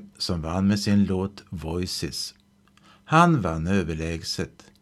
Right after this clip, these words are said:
Ingen annan var nära. Tusse fick flest poäng från utländska experter och flest poäng från tittarna.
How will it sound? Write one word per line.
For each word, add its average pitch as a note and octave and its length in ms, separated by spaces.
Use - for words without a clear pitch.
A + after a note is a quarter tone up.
Ingen F2 440
annan E2 580
var C#2+ 180
nära. F2 460
Tusse E3+ 460
fick A2+ 220
flest - 480
poäng A2+ 320
från B2+ 180
utländska A2 600
experter B2+ 680
och F#3+ 140
flest - 480
poäng E2 320
från C#2 260
tittarna. E2 560